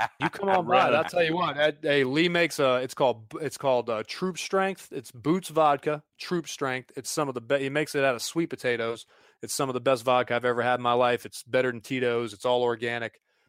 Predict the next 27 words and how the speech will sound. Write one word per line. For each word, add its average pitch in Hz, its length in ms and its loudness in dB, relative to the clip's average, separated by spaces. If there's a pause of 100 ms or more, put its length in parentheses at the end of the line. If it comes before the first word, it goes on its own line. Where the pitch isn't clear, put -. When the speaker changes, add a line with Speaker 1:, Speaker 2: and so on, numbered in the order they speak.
(160)
Speaker 1:
Um, 107 320 -2
so 120 180 0
if 101 100 -6
you 110 80 -6
got 117 200 2
anybody 117 300 0
in 113 40 -8
your 110 80 -10
family 120 320 -4
with 104 60 -8
G 117 200 -4
I 113 140 2
problems 117 480 0
or 107 80 -4
a 104 60 -6
gluten 117 320 -6
thing, 113 260 -6
it's 104 100 -12
perfect 113 360 -4
for 113 100 -2
that. 113 240 2
It's, - 220 -10
it's, - 280 -10
it's - 140 -14
pretty 135 220 2
good 123 160 0
stuff. 101 340 -6